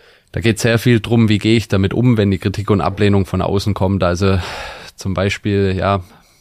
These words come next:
kann ich mir verinnerlichen, dass, äh, Kritik immer von unten nach oben kommt oder zumindest, ja, negative Kritik, ja, und Ablehnung immer von unten nach oben kommt, weil jemand, dem's gut geht, der vers-, versucht, dich nicht nach unten zu ziehen. Der,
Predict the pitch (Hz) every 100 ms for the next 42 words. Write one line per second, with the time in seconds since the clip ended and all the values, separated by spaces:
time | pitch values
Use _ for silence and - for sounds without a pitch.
0 | _ - 90 90 98 95 - 104 104 92
1 | 98 92 - - - 92 95 - 95 107
2 | 101 101 101 95 95 - 87 87 - 104
3 | 101 - 90 85 85 82 - 90 90 82
4 | - 87 82 - _ _ - 92 - 95
5 | 85 82 82 - 82 - - 92 95 90
6 | 92 95 - 95 90 - 95 - 87 98
7 | - 85 - 104 101 95 95 82 90 87
8 | 87 87 - 107 - 92 - 87 92 -
9 | 92 - 92 92 95 101 95 90 85 85
10 | 90 - - 170 - - - _ - -
11 | _ - 87 85